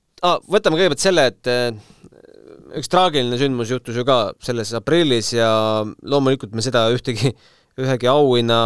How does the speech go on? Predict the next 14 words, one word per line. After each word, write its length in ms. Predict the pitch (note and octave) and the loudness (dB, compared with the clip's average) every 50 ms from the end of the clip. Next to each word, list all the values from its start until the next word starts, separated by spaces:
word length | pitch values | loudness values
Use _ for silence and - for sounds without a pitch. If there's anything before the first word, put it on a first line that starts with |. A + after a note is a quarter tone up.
| A2+ A2+ A2+ A2+ A2+ A2+ A2+ A2+ A2 A2 A2 A2 A2 A2 A2 A2 A2 A2 A2 A2 A2 A#2 | 2 2 2 2 2 2 2 0 0 0 0 0 0 0 0 0 0 -2 -2 -2 0 2
laureaadiks 540 | C3+ D3 C#3+ C3+ B2 A#2+ A#2 A#2 G#2+ - A#2 | 2 4 4 4 4 4 2 2 0 -4 -4
ei 60 | A2 | 0
pane, 220 | A#2 D3+ D#3+ C#3+ B2 A2 G#2+ | 0 2 2 2 2 2 0
nimetame 460 | A#2+ C3+ C3+ A#2+ - - A2+ A2+ A2+ A#2 A2+ A#2 | 0 0 -2 -2 -2 -4 -4 -2 -2 0 0 0
ära, 160 | C3 C#3 B2+ A2+ G2+ | 2 2 2 0 0
et 260 | G2+ - _ - - A2+ A2 G#2+ | -4 -8 _ -6 -4 -4 -4 -2
tunneme 460 | A2+ B2 B2 A#2 A2 A2 A2 A2 A2 G#2+ | -4 -4 -4 -4 -4 -2 -2 -2 -2 -2
sügavat 380 | G#2+ B2+ B2 A#2+ A2 G#2+ G2+ - | -4 -2 -2 -2 -2 -2 -4 -4
puudust, 460 | B2+ B2+ B2 G#2+ G#2+ G#2 - - - _ - - | -6 -6 -6 -6 -8 -10 -12 -14 -20 _ -10 -8
äh, 400 | A2+ G#2+ G#2+ G#2+ G#2 G#2 G#2 G2+ F#2+ | -6 -6 -4 -4 -4 -4 -6 -6 -6
Greg 320 | - C3+ C#3 C3 A2+ - - | -4 -2 -2 -2 -4 -6 -6
Priinist, 600 | C#3+ D#3 E3 E3 D3+ B2 A2 - - - _ _ - B2+ | -4 -2 0 0 0 -2 -4 -6 -8 -12 _ _ -6 -4
äh, 200 | A#2 A2 A2 A2 | -2 -2 -2 -4
täiesti 720 | G2+ B2 B2 A#2+ A2+ - - - - A2+ A2+ A2+ A2 G#2+ | -2 -2 -2 -2 -2 -6 -10 -8 -6 -6 -4 -4 -6 -6